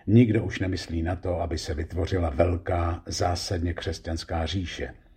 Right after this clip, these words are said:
Vždyť i sám Ježíš prohlásil, že jeho království není z tohoto světa.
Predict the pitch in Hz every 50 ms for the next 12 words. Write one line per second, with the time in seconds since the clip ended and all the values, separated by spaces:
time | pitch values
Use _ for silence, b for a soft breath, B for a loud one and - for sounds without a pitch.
0 | b b b b b b b 104 90 82 98 95 - 90 92 - - 92 82 82
1 | 82 78 87 104 98 104 110 104 - - - 82 78 82 95 107 104 107 107 -
2 | - - 110 107 110 104 104 B B B B B B B B 90 82 95 92 87
3 | 82 80 92 113 113 113 120 117 - 95 87 85 82 82 78 78 - - - -
4 | - 80 76 73 71 71 - - - - - 82 85 87 92 95 95 95 - -
5 | - - - 87 - 87 - - - 78 64 - - - - - -